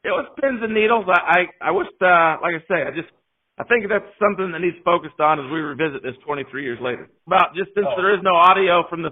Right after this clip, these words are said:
Speaker 1: third quarter, and just give me your thoughts about the back and forth and any memories, even though they're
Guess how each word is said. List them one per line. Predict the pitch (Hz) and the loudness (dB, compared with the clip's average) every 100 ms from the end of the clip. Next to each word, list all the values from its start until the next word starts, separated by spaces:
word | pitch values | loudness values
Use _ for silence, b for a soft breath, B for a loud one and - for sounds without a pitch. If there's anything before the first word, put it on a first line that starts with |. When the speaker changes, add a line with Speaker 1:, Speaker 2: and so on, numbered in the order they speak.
| - | -2
Speaker 1:
third | 180 175 | -2 -2
quarter, | - 180 180 180 175 | 0 0 2 2 2
and | 147 127 | -2 -8
just | 156 _ 147 | -10 _ -6
give | 196 | -2
me | |
your | 202 180 | -2 0
thoughts | 180 175 170 | 2 2 2
about | 135 151 151 | -4 -2 -2
the | 113 | -2
back | 143 156 147 | 0 0 -2
and | 139 | -12
forth | 151 151 151 151 | -4 0 0 -4
and | 131 123 113 - | -10 -10 -12 -10
any | 147 156 156 147 127 _ _ _ _ 113 | -8 -8 -8 -10 -14 _ _ _ _ -4
memories, | 165 175 165 165 151 | 0 0 -2 -4 -4
even | 165 156 | -6 -4
though | 156 151 147 | -2 -2 -2
they're | 123 135 | -2 -4